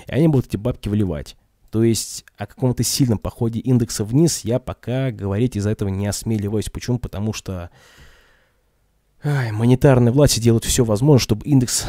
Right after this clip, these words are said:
оставить на плаву. Поэтому поход вверх к стратегическому сопротивлению два девятьсот шестьдесят, два, три тысячи сто, я, он ещё пока сохраняется, этот вариант.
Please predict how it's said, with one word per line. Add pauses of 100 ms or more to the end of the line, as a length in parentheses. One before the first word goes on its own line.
(120)
оставить
на
плаву. (640)
Поэтому
поход
вверх (220)
к
стратегическому
сопротивлению
два
девятьсот
шестьдесят,
два,
три
тысячи
сто,
я, (100)
он
ещё
пока
сохраняется, (360)
этот
вариант.